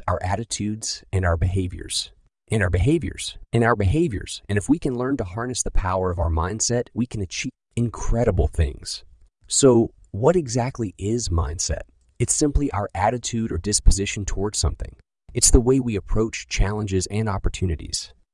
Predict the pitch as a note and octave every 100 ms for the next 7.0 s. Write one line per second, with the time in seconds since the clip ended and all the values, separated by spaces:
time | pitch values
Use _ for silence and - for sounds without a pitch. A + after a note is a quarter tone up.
0 | - G#2+ F#2 F2+ - D3+ - A2+ G#2 G2
1 | F#2 F2+ F2 - E2+ E2 C2+ - - -
2 | _ _ - - - C#3+ - G#2 F2 E2+
3 | F2+ E2 - E2+ F2 F#2 B2+ - D#2 -
4 | - F2 - - _ - - G2+ - D#3+
5 | - G#2 F2 F2 - F#2 - F#2+ F2+ A2+
6 | A#2+ G2 G2+ - G2 E2+ E2+ F#2+ D2+ C#2+